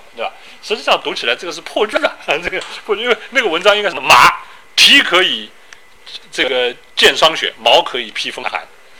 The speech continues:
<laughs> 马是蹄怎么样，毛怎么样，是这样的。他就头两个字抽出来叫马蹄。那马蹄那一篇里面，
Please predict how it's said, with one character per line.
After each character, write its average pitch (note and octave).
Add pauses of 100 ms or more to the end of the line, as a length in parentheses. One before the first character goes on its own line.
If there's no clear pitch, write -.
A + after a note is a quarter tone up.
(320)
<laughs> D#3+
马 C#3+
是 E3+
蹄 - (180)
怎 B2
么 A#2+
样， G#2
毛 C3
怎 C3+
么 A2+
样， G#2+
是 B2+
这 C#3+
样 G#2
的。 - (180)
他 F#3
就 A3
头 -
两 D#3
个 D3+
字 D#3
抽 -
出 D#3
来 A2+
叫 A#2
马 G#2+
蹄。 - (180)
那 A#3
马 C#3+
蹄 B3+
那 C4+
一 F3
篇 E3+
里 B2+
面， A#2